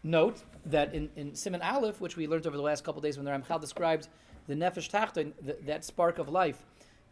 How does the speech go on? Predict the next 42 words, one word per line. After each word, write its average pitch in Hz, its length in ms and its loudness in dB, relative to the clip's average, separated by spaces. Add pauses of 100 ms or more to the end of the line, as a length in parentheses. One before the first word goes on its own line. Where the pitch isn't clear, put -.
(140)
that 151 260 2
man 160 260 0
has 151 440 0 (140)
that 139 380 0
allows 139 380 0
us 131 100 -10
to - 120 -12
sense 180 540 -4
and, 135 240 -10 (240)
and 131 200 -8
perceive 190 320 -4
our 185 80 6
environment, 151 440 -2
work 165 160 -4
within 170 160 -6
our 165 80 0
environment, 160 380 -4 (360)
react 196 200 0
to 214 60 -4
our 190 60 -4
environment, 156 320 0
he 170 60 -8
did 160 80 -8
not 180 240 -2
use 214 200 -4
those 151 160 -4
terms 127 280 -4
of 120 80 -8
Nivdal 147 440 -4
Ve'elyon. 135 300 -2 (920)
Yet 160 200 4
another 220 340 4
proof 180 400 -4 (960)
that 143 200 0
the 147 140 -4
lower 170 220 2
nefesh 160 280 -2
is 135 100 -8
not 156 180 -2
spiritual, 175 380 -6
it's 123 140 -8
physical. 135 360 -8